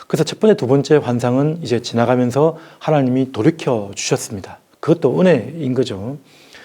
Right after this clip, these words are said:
세 번째 환상인 다림줄 환상 때는 그 다림줄에, 어, 이스라엘 백성들이 미치지 못했습니다. 그 사회상들, 공의와 정의가,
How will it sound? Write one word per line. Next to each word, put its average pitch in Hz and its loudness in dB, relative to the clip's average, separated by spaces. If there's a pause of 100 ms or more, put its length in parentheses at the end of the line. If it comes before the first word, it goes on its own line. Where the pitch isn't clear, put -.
(420)
세 170 4
번째 202 4
환상인 139 2
다림줄 135 2
환상 117 -2
때는 110 2 (480)
그 143 6
다림줄에, 143 2 (1000)
어, 107 -4
이스라엘 131 4
백성들이 131 2
미치지 123 -2
못했습니다. 123 -4 (460)
그 123 4
사회상들, 123 0 (200)
공의와 123 2
정의가, 120 -4